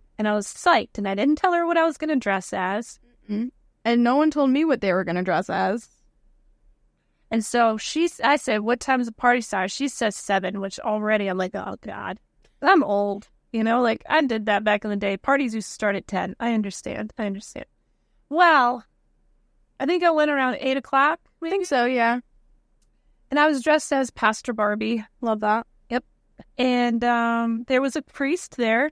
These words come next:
Speaker 2: There was a priest, Chris.
Speaker 1: Chris.
Speaker 2: Chris was a priest.
Speaker 1: Who was marrying Bryn.
Speaker 2: Yeah, they're getting married.
Speaker 1: Yep.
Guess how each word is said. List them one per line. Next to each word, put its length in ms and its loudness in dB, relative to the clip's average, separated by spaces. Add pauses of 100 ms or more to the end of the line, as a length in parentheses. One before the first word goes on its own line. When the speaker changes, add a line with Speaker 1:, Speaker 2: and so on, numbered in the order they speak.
(120)
Speaker 2:
There 120 -2
was 200 0
a 60 -4
priest, 320 -2
Chris. 440 -2
Speaker 1:
Chris. 260 0
Speaker 2:
Chris 220 -4
was 120 -2
a 60 -4
priest. 420 -6
Speaker 1:
Who 140 0
was 200 0
marrying 460 2
Bryn. 480 0 (440)
Speaker 2:
Yeah, 220 2
they're 220 2
getting 200 2
married. 360 0
Speaker 1:
Yep. 320 2